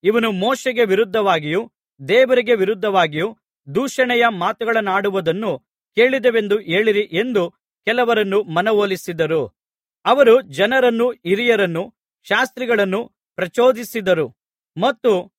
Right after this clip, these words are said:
ಅವನನ್ನು ಹಿಡಿದು ಎಳೆದುಕೊಂಡು ಹಿರೀಸಭೆಗೆ ತೆಗೆದುಕೊಂಡು ಹೋಗಿ, ಅವನಿಗೆ ವಿರುದ್ಧವಾಗಿ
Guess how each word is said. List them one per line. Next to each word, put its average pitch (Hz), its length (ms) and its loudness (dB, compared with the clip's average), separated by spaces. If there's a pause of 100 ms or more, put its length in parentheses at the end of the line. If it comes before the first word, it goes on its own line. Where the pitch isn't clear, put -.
(180)
ಅವನನ್ನು 247 480 0
ಹಿಡಿದು 190 580 -2 (260)
ಎಳೆದುಕೊಂಡು 208 720 0 (380)
ಹಿರೀಸಭೆಗೆ 240 640 -2
ತೆಗೆದುಕೊಂಡು 208 760 -4
ಹೋಗಿ, 175 640 -2 (340)
ಅವನಿಗೆ 220 400 0
ವಿರುದ್ಧವಾಗಿ 208 760 0